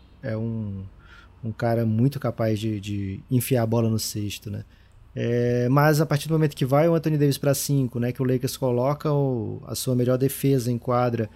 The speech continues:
e o time aperta completamente, ficou faltando um Chris Paul ali pra resolver esse problema. Ficou bem claro que é o, o Lakers tem essa marcha extra quando precisa. E ofensivamente, acho que, eu não vou dizer assim, a arbitragem atrapalhou o jogo,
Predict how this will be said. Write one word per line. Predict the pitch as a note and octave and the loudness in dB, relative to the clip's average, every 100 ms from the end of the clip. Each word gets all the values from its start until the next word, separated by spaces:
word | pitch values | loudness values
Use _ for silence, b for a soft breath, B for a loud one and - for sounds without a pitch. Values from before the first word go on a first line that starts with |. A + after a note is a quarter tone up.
| B B B - - | B B B -12 0
e | C3 C3 | 4 4
o | |
time | B2 C#3 | 4 2
aperta | C3+ - C#3+ C#3 C#3+ | 2 2 2 2 0
completamente, | C3+ B2+ C3+ C#3 B2+ B2+ C#3 D3+ C#3+ | -2 -2 -2 0 -2 -2 -2 -4 -4
ficou | - C#3+ - C#3 C#3+ C#3 | -4 -6 -2 2 2 2
faltando | C#3+ C3+ C3+ C3 C#3+ | 2 2 2 0 0
um | |
Chris | C#3+ D3 | 0 -2
Paul | - A#2 A#2 | -2 -4 -2
ali | A2 A2 | -2 -4
pra | A#2 | -2
resolver | A#2 A2+ A2 | 0 0 -2
esse | A2+ - | -4 -4
problema. | A#2 G#2+ A2+ A#2+ C3 B B B | -6 -4 -4 -4 -6 B B B
Ficou | - - A2+ | -12 -4 0
bem | B2+ | 0
claro | C3+ B2 A#2+ B2+ | 2 0 2 0
que | A#2+ B2 A2+ A2 G2+ G2+ C#3+ - _ - | 0 0 0 0 -2 -6 -10 -14 _ -8
é | C3+ A#2+ | -2 0
o, | A#2 A2+ A2+ A2 A2+ | 0 0 -2 -2 -6
o | C#3+ A#2+ | -4 0
Lakers | A#2 C3 - | 0 0 2
tem | C#3+ | 2
essa | C#3+ D3 | 4 4
marcha | B2+ C3 - | 2 2 2
extra | B2 B2 - - | 0 0 -2 -4
quando | A#2+ | -6
precisa. | - B2 - A#2+ C3 C#3+ C#3+ B B B B | -4 -4 -4 -2 -2 -2 -4 B B B B
E | F3+ | 4
ofensivamente, | F3+ F3+ E3 E3+ E3+ E3+ F3 F3+ G#3 - B B B - | 4 4 0 2 4 4 2 0 -4 -6 B B B -6
acho | D#3+ E3 D3 E3 | 0 0 0 -2
que, | - | 0
eu | E3+ E3+ F3 | 0 2 0
não | F#3 | -2
vou | E3+ F3 | 0 0
dizer | E3+ | 0
assim, | D#3 D#3+ | 0 0
a | D#3+ | 2
arbitragem | D3 C#3+ C#3+ D3 D3 C#3 C#3+ C#3 C3+ | 2 2 2 2 4 2 2 0 0
atrapalhou | C3 C3+ C3+ B2+ B2+ | -2 -2 0 4 4
o | |
jogo, | A2+ A2+ C3+ D3 A#2 | 2 2 4 4 2